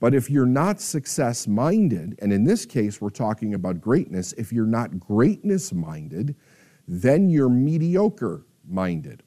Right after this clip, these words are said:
or you're failure-minded or you're dysfunctional-minded.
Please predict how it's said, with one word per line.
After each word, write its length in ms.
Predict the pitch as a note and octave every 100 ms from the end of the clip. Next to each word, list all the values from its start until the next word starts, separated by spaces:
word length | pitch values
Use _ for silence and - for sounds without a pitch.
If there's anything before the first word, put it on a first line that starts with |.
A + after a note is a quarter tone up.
| A#2+
or 120 | A#2+
you're 220 | C3 B2+
failure-minded 1800 | - - D#3+ G3 F#3 F3 C3 G2 E2+ D#2 _ - F#2+ F#2+ F#2 D#2 D2 -
or 100 | A#2+ A2+
you're 200 | A#2+ A#2
dysfunctional-minded. 2000 | B2 A#2 - - D#3 F#3+ F3 - A2+ F2+ - - _ G#2+ F#2+ F#2 F2 D2 -